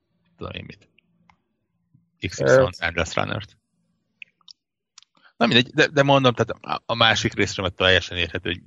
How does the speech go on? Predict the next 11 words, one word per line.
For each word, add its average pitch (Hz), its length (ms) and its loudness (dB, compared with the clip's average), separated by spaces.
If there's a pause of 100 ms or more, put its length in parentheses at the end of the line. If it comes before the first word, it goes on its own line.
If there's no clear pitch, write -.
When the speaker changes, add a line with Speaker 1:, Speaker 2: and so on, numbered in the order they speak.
(140)
Speaker 1:
nyilván 92 600 2
nem 85 240 -10
fognak 80 540 -10 (720)
X - 240 -12
százalékot 85 640 -6
a, 87 180 2
a - 460 -4 (640)
Valve-nak 90 560 0
adni 90 440 -6
egy 90 240 -10 (200)
olyan 87 440 -6